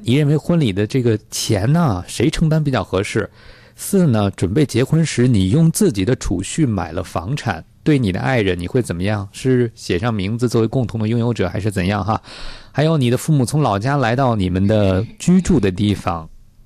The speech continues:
你会怎么样？是接到家里呢，还是跟妻子商量呢，还是让他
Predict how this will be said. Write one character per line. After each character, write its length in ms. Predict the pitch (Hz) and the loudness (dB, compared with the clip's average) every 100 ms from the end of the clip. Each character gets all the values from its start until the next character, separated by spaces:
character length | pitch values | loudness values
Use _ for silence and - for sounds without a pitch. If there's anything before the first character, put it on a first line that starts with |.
| - | -10
你 120 | - | -6
会 160 | 95 120 | -2 -2
怎 140 | 95 | -4
么 60 | 82 | -6
样？ 180 | 87 82 | -8 -6
是 100 | - | -2
接 140 | 123 165 | 0 2
到 100 | 160 | 0
家 240 | 147 160 | 0 0
里 100 | 165 | 0
呢， 200 | 98 92 | 0 -2
还 120 | 87 | -4
是 60 | 90 | -6
跟 160 | 101 98 | -6 -4
妻 160 | - | -2
子 160 | 120 98 | 0 0
商 240 | 110 127 | 0 0
量 180 | 143 135 | 0 0
呢， 160 | 120 104 | -2 -2
还 120 | 98 | -2
是 100 | 220 | 0
让 160 | 95 | 0
他 160 | 98 113 | -4 -6